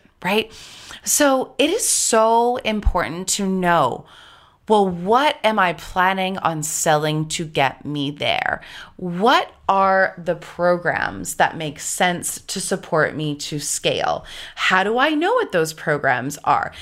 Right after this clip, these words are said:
How do I know what those sales processes look like? Do I have the sales processes just to say,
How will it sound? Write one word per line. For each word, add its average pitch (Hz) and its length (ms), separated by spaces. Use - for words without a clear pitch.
How 165 240
do 180 100
I 202 160
know 214 220
what 233 240
those 262 320
sales 392 380
processes 156 640
look - 220
like? 139 240
Do 196 140
I 262 100
have 294 400
the 190 80
sales 151 320
processes 151 640
just 151 220
to 165 60
say, 165 440